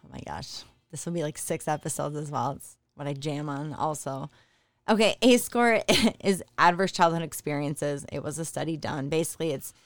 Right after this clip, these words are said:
um, ten-point question on did these things happen to you before you turned eighteen and or graduated high school. Things like,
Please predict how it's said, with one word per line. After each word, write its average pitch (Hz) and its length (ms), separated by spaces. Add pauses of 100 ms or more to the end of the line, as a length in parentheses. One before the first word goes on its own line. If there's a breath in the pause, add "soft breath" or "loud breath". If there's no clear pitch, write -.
(380 soft breath)
um, 71 440
ten-point 185 540
question 156 500
on 143 200
did 160 180
these 156 160
things 151 240
happen 147 400
to 151 120
you 143 220
before 143 560
you 139 400
turned 151 320
eighteen 135 500
and 143 200
or 131 80
graduated 127 480
high 135 140
school. - 340
Things 156 420
like, 143 380